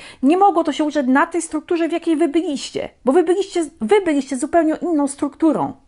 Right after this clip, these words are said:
Więc teraz dzieje się coś bardzo dużego. I tutaj na tym skończę. Na tym skończę, dlatego że to jest wasza osobista transformacja i nie mogę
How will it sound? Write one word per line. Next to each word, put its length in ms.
Więc 120
teraz 260
dzieje 220
się 100
coś 180
bardzo 360
dużego. 460
I 80
tutaj 400
na 160
tym 120
skończę. 460
Na 140
tym 140
skończę, 280
dlatego 200
że 60
to 80
jest 100
wasza 200
osobista 440
transformacja 800
i 340
nie 100
mogę 300